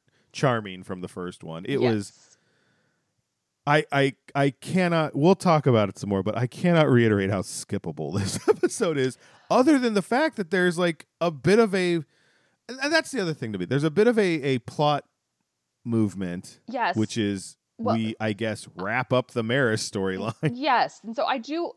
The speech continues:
Speaker 2: I did enjoy this storyline that, A, I did not think we would go back to Maris's house, but that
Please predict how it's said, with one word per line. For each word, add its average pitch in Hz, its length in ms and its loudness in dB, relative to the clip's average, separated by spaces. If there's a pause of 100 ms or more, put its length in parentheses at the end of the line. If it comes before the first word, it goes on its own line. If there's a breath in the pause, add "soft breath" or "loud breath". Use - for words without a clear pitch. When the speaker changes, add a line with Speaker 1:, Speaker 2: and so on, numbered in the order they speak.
Speaker 2:
I 294 100 -2
did 339 220 -4
enjoy 294 400 -4
this 214 240 -4
storyline 143 1080 -8
that, 170 440 -4 (240)
A, 247 280 0
I 233 120 -2
did 226 120 -10
not 226 180 -6
think 262 160 -10
we 262 120 -6
would 254 120 -6
go 226 120 0
back 185 220 0
to 208 80 -10
Maris's 175 440 -8
house, 139 560 -12 (520)
but 190 200 -2
that 180 220 -2